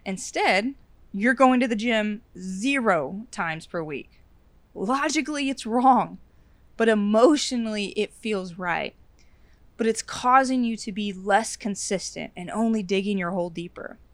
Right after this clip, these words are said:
Ignore the past. It has nothing to do with the decisions that you're going to make today. And doing something is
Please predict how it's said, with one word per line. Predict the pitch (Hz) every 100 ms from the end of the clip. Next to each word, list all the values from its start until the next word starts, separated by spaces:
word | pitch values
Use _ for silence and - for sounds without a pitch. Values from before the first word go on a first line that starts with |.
| _ - _ - - - _ _
Ignore | 196 208 208 220 262
the | 285
past. | - 190 160 175 - - - -
It | 214
has | 220 214
nothing | 202 214 240 220 220 208 233 -
to | -
do | 196 214
with | 190
the | 190
decisions | 196 - 202 196 180
that | 175 175
you're | 190
going | 175 180 175
to | 175
make | 170 160
today. | - 165 156 - _ _ - - _
And | 202 196 -
doing | 220 269 294 269
something | - - - 202 208 - 160 - - _ -
is | 196 190